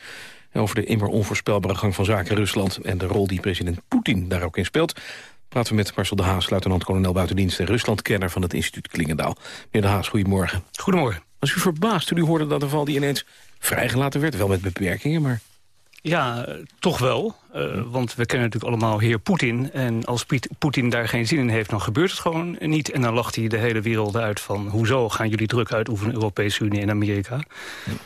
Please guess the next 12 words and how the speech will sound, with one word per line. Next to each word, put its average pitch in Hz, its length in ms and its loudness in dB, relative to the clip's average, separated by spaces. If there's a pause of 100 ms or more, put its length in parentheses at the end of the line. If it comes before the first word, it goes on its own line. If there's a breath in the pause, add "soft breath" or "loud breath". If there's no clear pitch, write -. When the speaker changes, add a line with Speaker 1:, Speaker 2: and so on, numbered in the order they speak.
(260 loud breath)
Speaker 2:
Nu 165 280 4 (100)
ken 123 160 -2
ik 107 80 -2
opeens 101 280 0
wel. 165 240 2
Ja, 127 320 -2 (100)
kijk, 135 300 -2
eh, 113 260 0 (1120 loud breath)
eh, 120 400 2
het 139 320 0
orakel, 135 760 2
eh, 123 60 2